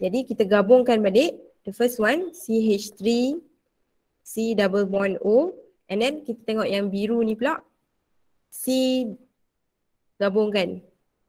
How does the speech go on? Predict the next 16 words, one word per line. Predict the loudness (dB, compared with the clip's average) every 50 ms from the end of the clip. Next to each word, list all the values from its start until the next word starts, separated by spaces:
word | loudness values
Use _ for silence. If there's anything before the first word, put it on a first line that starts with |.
| _ _ _
Okey. | _ -18 -18 -18 _ _ _ _ _ _ _ _ _ _ _
Kita | -6 -2 -2 -2
sambung | 0 0 -2 -2 -2 -2 -2 -4 -4 -6 -10 -10 -12 -16 -20 _ _ _ _ _ _ 6
O, | 6 8 8 6 4 -2 -6 -10 -18 -20 _ _ _ _ _ _
C | _ -12 -10 -6 -4 -2 -2 0 2
double | 2 0 2 0 -2 -2 -2
bond | -2 -2 -2 -2 -6 -4 0
O. | 2 2 2 2 0 -4 -10 -16 _ _ _ _ _ _ _ _ _ _ _ _ _ _ _ _ _ _ _ _ _ _ _ _ -14
And | -6
then | -4 -2 -2 0
ada | 0 0 0 -2
apa | -2 -4
lagi? | -6 -4 -6 -10 -10 -14 _ _ _ _ _ _ -20
C | -12 -8 -6 -4 -2 -2 -2
H | -2 -4 -4 -6 -12 -14
three, | _ -2 -2 0 0 -2 -4 -8